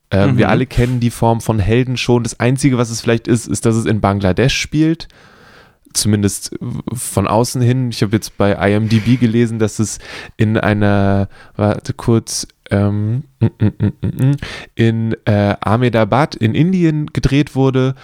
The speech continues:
Speaker 1: Ähm, und die f-, da übrigens, da die alle sehr verrückt waren nach Chris Hemsworth und irgendwie fünfzehn Stunden lang am Set rumgelungert haben, um ihn zu sehen, was ich irgendwie lustig finde.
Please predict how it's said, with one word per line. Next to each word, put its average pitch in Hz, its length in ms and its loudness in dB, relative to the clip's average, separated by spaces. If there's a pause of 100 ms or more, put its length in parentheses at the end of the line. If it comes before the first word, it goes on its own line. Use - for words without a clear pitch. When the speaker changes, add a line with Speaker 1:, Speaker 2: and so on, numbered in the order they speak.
(300)
Speaker 1:
Ähm, 110 360 0 (380)
und 120 420 0 (240)
die 113 60 4
f-, - 180 -4 (120)
da 107 200 2
übrigens, 110 480 -2
da 104 180 2
die 104 460 0
alle 104 240 2
sehr 110 180 2
verrückt 120 360 -2
waren 104 180 0
nach 101 160 -2
Chris - 240 0
Hemsworth 127 480 0
und 104 100 -4
irgendwie 98 480 0
fünfzehn - 380 0
Stunden 113 260 -2
lang 104 160 0
am 95 120 0
Set - 260 -2
rumgelungert 120 520 0
haben, 120 220 0
um 104 100 2
ihn 98 120 -2
zu - 120 0
sehen, 107 260 2
was 107 120 -2
ich - 140 -6
irgendwie 95 180 2
lustig 110 320 -2
finde. 139 300 -2